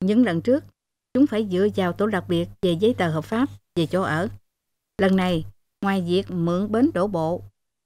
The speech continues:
chúng không lệ thuộc vào các đồng chí bất cứ điều gì. Có thể đến phút cuối cùng, chúng tăng thêm số lượng xâm nhập mà không kịp báo cho các đồng chí."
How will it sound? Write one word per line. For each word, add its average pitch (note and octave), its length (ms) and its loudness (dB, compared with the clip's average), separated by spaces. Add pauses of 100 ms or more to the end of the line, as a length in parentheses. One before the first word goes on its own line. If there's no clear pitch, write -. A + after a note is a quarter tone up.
(100)
chúng B3+ 160 4
không C4 220 0
lệ F#3+ 160 2
thuộc F3 340 -2
vào E3+ 140 0
các A#3+ 160 -4
đồng E3 180 0
chí B3 300 2
bất B3+ 160 -2
cứ C4 140 2
điều F3+ 140 0
gì. D#3+ 280 -2 (720)
Có B3 100 0
thể F3+ 400 -2 (120)
đến A3 240 2
phút B3+ 200 -4
cuối B3+ 120 0
cùng, D#3+ 280 -2 (420)
chúng B3+ 160 4
tăng A#3+ 260 2
thêm A3 200 2
số C4+ 140 2
lượng E3+ 220 2
xâm G3+ 200 0
nhập D#3+ 260 0 (220)
mà E3+ 280 2
không G3+ 260 -4
kịp D#3 240 -4
báo G#3+ 300 0
cho F#3 100 -2
các G3+ 180 -8
đồng D#3 120 0
chí." G3+ 220 2